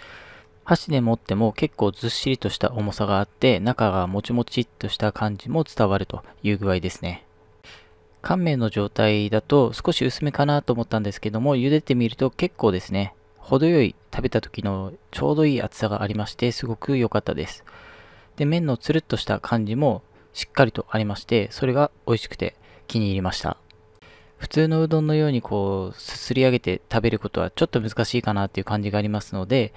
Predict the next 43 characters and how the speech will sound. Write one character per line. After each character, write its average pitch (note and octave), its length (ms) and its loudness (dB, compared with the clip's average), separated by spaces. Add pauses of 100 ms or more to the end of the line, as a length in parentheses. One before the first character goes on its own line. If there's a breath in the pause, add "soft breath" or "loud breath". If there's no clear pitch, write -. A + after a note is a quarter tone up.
(440 loud breath)
ま B2+ 100 4
あ、 G#2+ 60 2
肉 A2 240 -2
と G#2+ 160 0
か F#2+ 120 0
ネ G2+ 140 -2
ギ G2+ 80 -2
と - 100 -8
か F#2 120 -4
巻 F#2+ 240 0
い - 20 -8
て、 B2+ 120 -6
そ - 140 -6
の A2+ 60 0
ま A2 80 0
ま G#2 160 -2
ガ A#2+ 160 4
ッ - 40 -12
と - 160 -20
で G#2+ 100 -10
す - 120 -12
ね、 G2 160 -4 (320 loud breath)
一 - 120 -6
緒 G#2+ 100 2
に G#2 60 0
食 G2+ 160 -2
べ G2+ 80 -8
て - 60 -16
食 - 180 -8
べ G2 100 -2
る F#2+ 80 -8
と D3+ 180 2
す - 140 -2
ご G#2+ 120 2
く C#3 200 -2
美 - 80 0
味 G#2+ 60 2
し - 80 -2
か G2 80 -2
っ - 40 -6
た - 120 -4
で C#2+ 160 -4
す。 - 220 -14